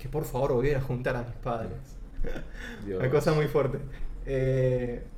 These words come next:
Speaker 1: y me acuerdo que, mm, cuando yo volví a nacer, ¿no? Eh, estaba a la par yendo con una psicóloga, y la psicóloga me preguntó a mí, pues yo le conté todo esto que me había pasado con Dios,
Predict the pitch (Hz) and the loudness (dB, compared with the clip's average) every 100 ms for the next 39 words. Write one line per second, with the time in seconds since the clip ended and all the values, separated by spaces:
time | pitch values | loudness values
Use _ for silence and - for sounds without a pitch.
0 | - - - - 139 135 165 190 180 156 | -12 -10 -10 -6 -2 4 6 6 6 4
1 | 143 131 127 123 123 123 131 - - - | 6 6 6 4 -2 -6 -8 -10 -10 -10
2 | - 131 131 139 165 175 156 131 139 160 | -6 -4 -2 2 4 4 4 2 4 4
3 | 135 127 110 110 113 160 - - - - | 2 -2 -4 -4 -4 -6 -6 -10 -10 -10
4 | - - 160 - - - - - 151 151 | -10 -12 -12 -12 -10 -10 -10 -8 -2 2
5 | 147 139 127 127 127 147 160 - 151 135 | 2 2 0 -2 -2 -2 -4 -4 -4 -2
6 | 131 143 131 131 127 123 123 123 127 127 | -4 -4 -6 -6 -4 -4 -4 -4 -4 -4
7 | - 156 156 139 131 131 113 107 - 131 | -4 -2 -2 -2 -4 -4 -6 -6 -4 -2
8 | 113 113 117 - 131 127 120 127 120 113 | -2 -6 -8 -6 -2 -2 -2 -4 -6 -6
9 | 123 117 120 - 127 131 117 - | -6 -6 -6 -4 -4 -2 -4 -6